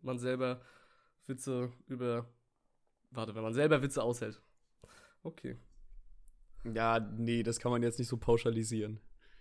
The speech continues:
Speaker 2: Das ist ja, <laughs> sonst, sonst stellst du mich hier gleich in eine, in eine ganz gefährliche Ecke. Und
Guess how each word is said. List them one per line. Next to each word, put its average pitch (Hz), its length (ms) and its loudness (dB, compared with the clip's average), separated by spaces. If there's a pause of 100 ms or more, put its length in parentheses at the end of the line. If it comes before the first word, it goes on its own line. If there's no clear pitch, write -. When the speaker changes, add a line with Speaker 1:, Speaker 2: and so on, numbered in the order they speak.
(360)
Speaker 2:
Das 113 160 -2
ist 113 160 -4
ja, 110 400 0 (420)
<laughs> 113 80 -2 (240)
sonst, 165 640 10 (200)
sonst 135 220 2
stellst 143 300 8
du 151 60 2
mich 139 140 2
hier 139 100 6
gleich 131 300 6
in 127 100 4
eine, 123 100 4 (280)
in 135 60 4
eine 127 120 4
ganz 139 240 10
gefährliche 123 560 8
Ecke. 120 300 4 (960)
Und 151 200 4